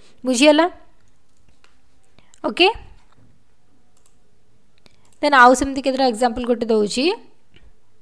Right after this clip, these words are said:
ଶିଶୁଟି କାନ୍ଦୁଛି। ତ ଏକ second। ହୁଁ, ଦେଇଥିବା ଶିଶୁଟି କାନ୍ଦୁଛି। ଶିଶୁଟି କାନ୍ଦୁଛିଟା କୋଉ ବାଚ୍ୟରେ ଅଛି?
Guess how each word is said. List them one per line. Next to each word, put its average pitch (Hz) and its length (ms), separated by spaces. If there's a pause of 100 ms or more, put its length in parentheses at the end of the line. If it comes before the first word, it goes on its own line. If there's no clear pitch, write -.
(1120)
ଶିଶୁଟି 294 480
କାନ୍ଦୁଛି। 208 600 (1700)
ତ - 40 (1300)
ଏକ 202 120
second। - 320 (2250)
ହୁଁ, 226 180 (800)
ଦେଇଥିବା 302 260
ଶିଶୁଟି 269 540
କାନ୍ଦୁଛି। 202 520 (3000)
ଶିଶୁଟି 302 320
କାନ୍ଦୁଛିଟା 302 420
କୋଉ 349 160
ବାଚ୍ୟରେ 294 340
ଅଛି? 202 220